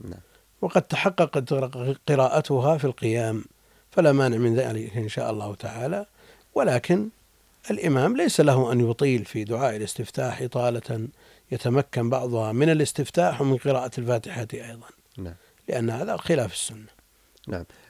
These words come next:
Speaker 1: ذكرتم في ال-، الإجابة هنا يا شيخ، أن يقرأها إن أمكنه في سكتات الإمام. المقصود
Speaker 2: إن كان
Speaker 1: بها
Speaker 2: للإمام سكتات،
Speaker 1: في قراءته.
Speaker 2: معروف أن الإمام إذا كبر سكت.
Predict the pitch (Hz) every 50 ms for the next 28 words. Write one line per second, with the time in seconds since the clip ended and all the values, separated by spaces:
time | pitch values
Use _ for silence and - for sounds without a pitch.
0 | - - - - - - 110 113 127 - - 135 120 - 135 123 110 - 123 120
1 | 113 110 110 110 110 110 107 104 110 110 113 107 123 120 117 110 110 104 117 120
2 | 117 113 107 - 131 123 113 - - - - 95 92 - - - 113 113 110 110
3 | 107 104 101 - - 82 73 57 - - - - - - 120 120 113 - - 120
4 | 123 127 - 123 117 113 120 117 - 147 131 135 - 135 120 117 - - 131 131
5 | 135 127 131 139 127 - - 127 117 - 117 - - 113 - - 123 113 - 113
6 | 104 104 107 104 95 82 82 - - - _ _ _ _ - - - - - -
7 | - 110 110 117 - - 139 143 113 - 170 175 175 156 143 135 139 - 127 123
8 | 131 147 156 127 - 131 - - 117 104 - 120 113 107 107 104 - - - 120
9 | - _ _ _ - - - - 117 107 107 110 113 - - 113 - 113 233 170
10 | 175 165 151 143 143 143 139 135 - 139 139 147 160 165 165 160 151 - 147 135
11 | 131 127 - - 170 156 147 143 139 120 - - 113 - - -